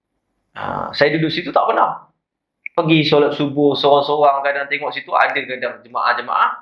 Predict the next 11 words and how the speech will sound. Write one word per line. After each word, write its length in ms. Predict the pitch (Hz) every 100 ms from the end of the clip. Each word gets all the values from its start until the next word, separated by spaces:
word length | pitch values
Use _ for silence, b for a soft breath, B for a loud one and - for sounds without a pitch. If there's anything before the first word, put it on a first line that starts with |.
| - _ _ _
Ha, 60 | 156 165 160 - - _
panggil 540 | 139 139 135 120 - -
bang-bang 320 | 120 120 120 -
angkat, 140 | 226 -
"Bang 80 | 160
angkat, 160 | 214 196
jom 140 | 170
solat 240 | 151 143
sekali." 320 | - 120 104 _
Tak 160 | -
ada. 120 | -